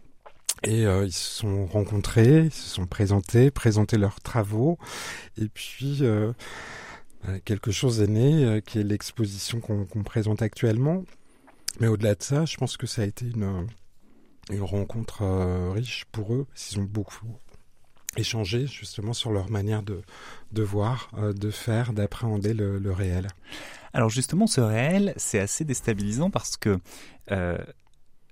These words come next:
Speaker 2: Samuel Halligan travaille sur le, on pourrait dire, c'est une sorte de sculpteur de, de, de plastique. C'est-à-dire que, voilà, c'est très coloré, il y a, il y a un côté assez, euh,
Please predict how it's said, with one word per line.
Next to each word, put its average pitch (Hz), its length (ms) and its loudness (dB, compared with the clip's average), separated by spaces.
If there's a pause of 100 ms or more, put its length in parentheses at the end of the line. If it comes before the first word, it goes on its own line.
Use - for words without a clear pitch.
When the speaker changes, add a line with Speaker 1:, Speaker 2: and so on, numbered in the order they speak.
(260)
Speaker 2:
Samuel 151 380 6
Halligan 143 460 2
travaille 117 540 0
sur 127 540 0
le, 87 480 -4 (560)
on 110 40 0
pourrait 104 180 4
dire, 143 140 4
c'est - 100 -4
une 98 100 0
sorte - 160 2
de 98 80 0
sculpteur - 640 -2
de, 98 80 0
de, 82 260 -6
de 82 100 -10 (120)
plastique. - 720 -4
C'est-à-dire 80 260 -6
que, - 160 -12
voilà, 90 340 -2
c'est - 140 -6
très - 220 -4
coloré, 127 600 2
il 135 60 2
y 107 80 2
a, 82 80 0 (340)
il - 60 -4
y - 20 2
a 87 40 2
un - 20 2
côté - 340 0
assez, 110 400 0
euh, 92 140 4